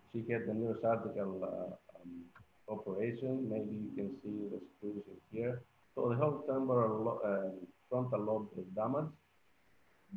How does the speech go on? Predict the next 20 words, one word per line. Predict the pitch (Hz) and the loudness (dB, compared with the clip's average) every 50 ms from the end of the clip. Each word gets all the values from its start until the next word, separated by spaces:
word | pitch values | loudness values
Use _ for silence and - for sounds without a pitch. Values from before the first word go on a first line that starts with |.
| 190 - - - - - - - - _ - - _ - - | -8 -8 -10 -16 -20 -20 -20 -20 -20 _ -20 -20 _ -6 -2
So | 127 131 135 131 - - - - _ - | 0 0 0 0 -4 -8 -14 -20 _ 0
two | - 185 | 2 4
and | 185 156 | 4 4
a | 143 - - | 4 4 4
half | 143 139 131 123 123 | 2 2 2 0 2
years | 127 131 127 120 123 | 2 4 2 2 2
later, | 113 110 113 123 123 123 135 151 185 - - - - _ _ _ - | 2 2 2 2 2 0 -2 -2 -2 -4 -8 -14 -18 _ _ _ -4
came | - 123 123 127 123 | 0 0 0 0 0
to | 120 107 | 2 4
our | 110 107 107 | 6 6 4
clinic. | 104 - 104 101 98 92 95 - - _ _ _ _ _ _ _ _ _ - - - - _ _ _ _ _ _ - - - - - - - - - - | 4 0 -2 -2 -2 -2 -6 -10 -14 _ _ _ _ _ _ _ _ _ -20 -20 -20 -20 _ _ _ _ _ _ -20 -20 -20 -20 -20 -20 -20 -18 -4 0
She | 127 120 120 120 113 - | 2 2 4 2 2 0
survived, | - 98 92 90 95 110 120 127 139 139 | -2 -2 -2 4 6 6 8 8 6 4
of | 151 156 156 156 | 0 -2 -2 0
course, | 170 180 190 202 196 - - - - - _ _ - - - - - - | 2 2 4 2 0 -2 -8 -14 -20 -20 _ _ -20 -20 -20 -20 -6 0
but | - 123 139 151 151 - - - | 4 4 4 4 2 -4 -10 -8
she | - 117 | -6 -4
was | 110 117 123 123 123 120 | -2 2 2 2 2 2
anosmic. | 110 110 113 107 95 90 90 87 - - - _ _ _ - _ _ _ - - - - - - - - - - - - - - - - - - - - _ - - - | 0 2 2 2 0 0 -4 -6 -8 -12 -16 _ _ _ -20 _ _ _ -8 -8 -8 -14 -20 -20 -20 -20 -20 -14 -12 -12 -10 -8 -10 -12 -12 -18 -20 -20 _ -20 -14 -12
But | 104 101 | -12 -12